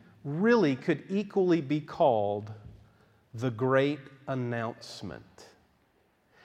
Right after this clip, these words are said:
because that is what Jesus is doing here in those opening words. He is announcing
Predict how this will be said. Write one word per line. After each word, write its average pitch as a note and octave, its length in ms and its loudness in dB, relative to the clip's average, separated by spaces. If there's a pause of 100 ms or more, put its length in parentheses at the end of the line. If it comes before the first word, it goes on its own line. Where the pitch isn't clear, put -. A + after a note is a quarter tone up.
(140)
because D3 360 0
that F3+ 280 8
is A3 180 2
what F3 200 6
Jesus D3+ 540 -2
is C3+ 180 -2
doing F3+ 360 2
here G2+ 440 -6
in D3+ 120 2
those C#3+ 240 2
opening D#3 400 2
words. C#3+ 320 2 (340)
He C4 360 4
is B3 160 4
announcing G3 760 4